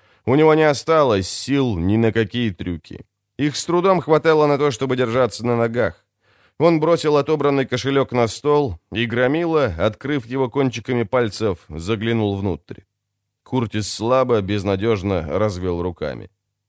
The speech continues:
«У меня больше нечего взять». «Я знаю», ответил Громила, поднимаясь со стула.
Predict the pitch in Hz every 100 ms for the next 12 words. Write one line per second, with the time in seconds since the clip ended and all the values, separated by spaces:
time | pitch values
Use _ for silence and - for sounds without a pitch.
0 | _ _ _ _ - 123 135 135 123 127
1 | 101 113 123 131 - 113 95 92 85 -
2 | _ _ _ _ _ _ - 90 117 151
3 | 156 87 - _ _ _ - 107 107 120
4 | 101 107 107 107 117 127 107 98 98 98
5 | 95 85 - 92 87 - 73 53